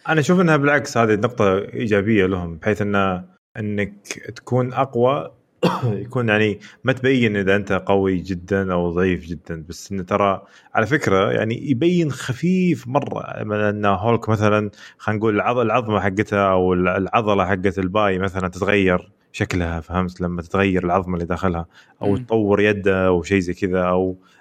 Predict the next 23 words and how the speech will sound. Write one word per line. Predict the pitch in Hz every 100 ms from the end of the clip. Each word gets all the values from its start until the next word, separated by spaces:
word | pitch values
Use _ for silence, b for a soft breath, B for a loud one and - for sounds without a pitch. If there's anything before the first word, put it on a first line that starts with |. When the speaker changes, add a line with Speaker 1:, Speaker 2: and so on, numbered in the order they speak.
| -
Speaker 1:
أو | 104
حتى | 127 120 113
برضو | 101 107 95 101 98 92
مع | 90 92 87 87 87 87 82 - -
مطرقة، | - 113 107 92 - -
آه، | 90 90 50 - - - - - - -
شو | 98
اسمه، | - 92 90 90 _ _ -
آه، | 95 90
Speaker 2:
ثور. | 87 87 92 - - 113
Speaker 1:
ثور | 101 101 95 98 - B B -
أو، | 98 90 90 92
أو، | - 95 92 101
أو | 92 90 98
أسلحة، | 107 101 113 101 95 - -
آه، | 95 90 92 98 - 98
آيرون | 95 90
مان | 101 104 101 98 95
أو | 87 85
درع، | 85 101 92 -
آه، | 90 85 85 90 104 - 95 92
كابتن | 98 - 90
أمريكا. | 98 92